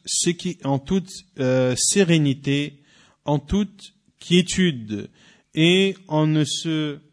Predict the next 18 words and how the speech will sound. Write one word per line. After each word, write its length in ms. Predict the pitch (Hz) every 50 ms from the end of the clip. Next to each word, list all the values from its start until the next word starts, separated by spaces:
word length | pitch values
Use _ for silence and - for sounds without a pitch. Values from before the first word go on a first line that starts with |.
| _ _ _ _ _ _ _ _
se 180 | - - - 151
portant 440 | - - 208 208 - - 190 180
pas 180 | 160 - 196 185
préjudice 840 | 180 - - 190 165 151 165 151 139 170 220 220 - - - - - _ _ _ _ _ _ -
les 260 | 147 151 156 147 139
uns 100 | 180 175
les 260 | 156 135 120 101 95
autres. 380 | 101 101 - _ - - - _ _ _ _ _ _ _ _ _ _ _ _ _ _ -
Lorsqu'ils 400 | 139 156 - - 185 175 160 185
arrivent 300 | 185 175 214 254 220 190
à 40 |
Al-Muzdalifa, 920 | 180 170 165 165 151 139 147 185 180 160 147 - - 160 156 160 147 127 127 - _ _ _ _ _ _ _ _ _ _ _ _ _ _ _ _ _ -
ils 460 | 175 190 208 214 214 214 214 202 202 _ _ _ _ _ _ _ _ _ _ _ _ _ _ _ _ _ _ _ -
passent 320 | 185 190 202 - - -
la 160 | 160 160 156
nuit 440 | 151 151 147 147 151 160 175 185 185 _ - _ _ _ - _ _ _ -
là-bas, 580 | 139 135 139 127 113 123 117 120 - - _ _ _ _ _ _ - _ _ _ _ _ _
en 440 | - 170 180 190 196 190 190 185 -